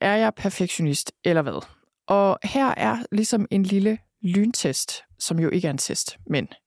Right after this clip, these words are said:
altså. Hvis du kan svare ja til de fleste af de spørgsmål, jeg giver dig her, så kan det være, at du har en tendens til usund perfektionisme. Så hør dem lige her. Så det her, det er sådan nogle udsagn,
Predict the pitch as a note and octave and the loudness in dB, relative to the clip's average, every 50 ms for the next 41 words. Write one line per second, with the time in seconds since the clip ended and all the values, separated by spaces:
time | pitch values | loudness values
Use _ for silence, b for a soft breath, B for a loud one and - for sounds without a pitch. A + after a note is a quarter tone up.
0 | _ _ _ - - - - - - - - _ B B B B B B B B | _ _ _ -8 -6 -6 -4 -6 -8 -8 -12 _ B B B B B B B B
1 | B _ - - A#3+ C#4 - - - - - _ _ - A3 G#3+ - A#3 - - | B _ -2 0 0 0 0 -4 -8 -8 -10 _ _ -2 -2 0 0 -2 -2 0
2 | G3 F3 E3 E3 D#3 D3+ D3+ E3 F#3 - - - E3 F3+ - - F#3+ F3+ E3 - | -2 0 0 0 0 0 0 -2 -2 -4 -6 -4 -4 -4 -4 0 0 0 0 0
3 | - D#3+ D3+ - E3 - - F#3 F#3+ G3+ - - F#3 D#3 D3 D3 E3+ _ _ - | -2 -4 -2 -2 -4 -2 -2 -2 -2 -2 0 0 0 0 0 -2 -4 _ _ -4
4 | - E3+ D#3+ - G3+ F#3+ E3 D3+ D3 D3 - E3 D3 C3+ - - _ _ _ _ | -2 -2 -2 0 0 0 0 0 -4 -4 -4 -4 -4 -4 -6 -8 _ _ _ _
5 | _ - - - - A3 G#3 G#3+ G#3+ - _ _ _ _ _ - - G#3 G3 G#3 | _ -12 -8 -4 -2 0 0 0 0 -2 _ _ _ _ _ -4 -2 0 2 0
6 | G3+ F#3+ F3 D3+ C3+ B2 C3 C#3 D3 - _ _ _ _ _ _ _ _ _ _ | 0 0 0 -2 0 0 -2 -2 -4 -6 _ _ _ _ _ _ _ _ _ _
7 | - F3 E3 - F#3+ F3 D#3 - E3 D#3 D3 D3+ - - E3+ D#3+ - - - D#3+ | -4 -4 -2 -2 -2 -4 -2 -2 -4 -2 -4 -4 -4 -4 -4 -4 -2 -2 -4 -4
8 | D3+ - D3+ D3 - - - - - - - F3+ E3+ - - D3 B2 - - - | -2 -2 -4 -4 -2 -4 -6 -4 -4 -4 -4 -2 -4 -2 -2 -4 -4 -6 -8 -10
9 | - D#3+ D3+ - C3+ D#3 - - C#3+ B2+ A#2+ - - - - _ _ _ _ _ | -8 -8 -6 -6 -6 -6 -4 -6 -6 -6 -6 -6 -8 -10 -12 _ _ _ _ _
10 | _ _ B B B B B B B B B B B B B B B - A3 F#3 | _ _ B B B B B B B B B B B B B B B -2 0 2
11 | G#3 A3+ F#3 - E3 D#3+ D3+ D3 D3 D3 - - - - - _ _ _ _ _ | 2 2 2 2 0 0 2 0 0 0 -2 -6 -8 -8 -10 _ _ _ _ _
12 | _ _ _ _ - _ _ - - - G3 G3 G#3+ G#3+ G3 F#3 G3 G3+ G#3+ G#3 | _ _ _ _ -20 _ _ -8 -4 -4 0 2 2 2 2 0 0 2 2 2
13 | F#3 - - - G3+ G3 G3 - - - - - - - | 2 0 0 2 2 2 2 2 -2 -2 -2 -4 -8 -12